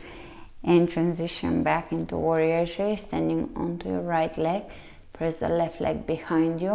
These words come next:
and level the hips. Now, when we're doing balancing poses, we really become present. We snap into the present moment because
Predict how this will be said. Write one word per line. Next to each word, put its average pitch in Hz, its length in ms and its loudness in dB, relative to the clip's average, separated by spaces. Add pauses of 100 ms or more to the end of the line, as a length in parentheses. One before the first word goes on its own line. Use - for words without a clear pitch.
and 165 300 0
level 165 320 0
the 160 120 -6
hips. - 560 -10 (680)
Now, 180 360 6
when 202 200 6
we're 254 260 6 (160)
doing 202 240 2
balancing 180 540 2
poses, 165 560 0
we 165 80 0
really 170 520 4
become 170 440 0 (2250)
present. 151 640 2 (480)
We - 100 -4
snap 170 380 0 (600)
into 160 220 -2
the 165 80 -4
present 160 480 0
moment 165 460 0
because 156 400 -6